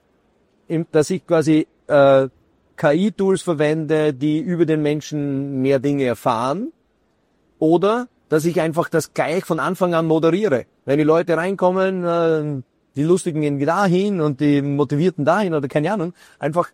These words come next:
ein, einfach Führung übernehmen von den Menschen. Sonst sind die lost. Wenn die heute irgendwo reingehen und da ist nichts, ja, die Leute sind das nicht gewohnt, dass sie da einfach irgendwo herumlaufen müssen und sich selber ein Gespräch anfangen. Das hört sich jetzt blöd an, aber das in die, wir sind da in diesem Zeitalter angekommen.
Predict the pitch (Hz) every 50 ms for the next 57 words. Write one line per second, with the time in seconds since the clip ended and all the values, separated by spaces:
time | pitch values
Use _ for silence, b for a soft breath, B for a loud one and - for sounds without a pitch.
0 | _ - 143 151 147 - - 156 156 165 139 - - - - 226 247 269 214 165
1 | 139 139 139 139 123 131 127 123 120 123 127 139 151 170 202 226 226 - _ -
2 | - - 165 175 208 185 190 180 175 170 170 180 165 - - - 101 - _ _
3 | _ _ _ _ _ _ _ _ - - 143 139 - - 185 185 - 147 139 143
4 | 165 190 147 - - - - 123 127 139 151 156 165 160 170 175 196 202 175 151
5 | 147 151 190 233 240 202 156 147 143 143 143 131 139 123 175 233 - - - 143
6 | 127 113 - - - - 123 127 147 170 175 - _ _ _ _ _ - 127 131
7 | 151 175 175 180 147 185 190 - 175 151 170 151 - 151 135 117 139 185 208 170
8 | 127 - - 139 127 - 143 135 135 131 135 123 131 139 - 147 151 147 143 131
9 | 131 139 175 185 156 127 117 120 - - 135 139 131 - 143 135 - 135 117 -
10 | - 147 160 147 143 131 131 139 - - 139 147 151 123 120 113 113 - 131 123
11 | 107 101 98 - b b b b b b b 131 113 131 - - 151 143 143 127
12 | - - 139 143 147 139 151 185 196 156 131 120 123 117 123 120 - - - 143
13 | 135 131 123 143 147 143 131 127 - 160 170 160 - 143 135 135 139 139 127 135
14 | 123 - 139 131 139 - 131 120 107 - - 165 170 131 110 - - 95 85 80
15 | 87